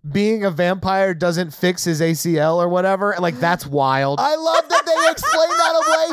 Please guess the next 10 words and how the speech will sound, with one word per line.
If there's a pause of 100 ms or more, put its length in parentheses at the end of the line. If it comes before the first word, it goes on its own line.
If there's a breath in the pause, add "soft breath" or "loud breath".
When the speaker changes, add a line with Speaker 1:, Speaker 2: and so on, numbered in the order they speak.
(140)
Speaker 2:
through (120)
a
line
of
dialogue.
Speaker 1:
They
don't
explain
it,
Todd.